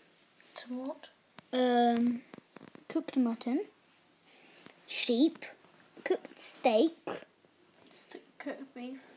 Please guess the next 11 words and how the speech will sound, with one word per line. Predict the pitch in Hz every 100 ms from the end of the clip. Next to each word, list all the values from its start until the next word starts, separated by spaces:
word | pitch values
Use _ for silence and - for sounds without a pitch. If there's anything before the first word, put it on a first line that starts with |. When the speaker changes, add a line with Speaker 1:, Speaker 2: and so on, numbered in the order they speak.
| - -
Speaker 2:
Um, | 247 240 240 240 240 -
cooked | 370 - - - - -
pork | 202 - - -
chops. | - 262 - - - - - - - - -
And | 269 269 262
what | 285 -
else | 240 240
should | - 247
I | 240
take? | - 233 226 220 - - _
Um, | 247 247 247 247 247 247 240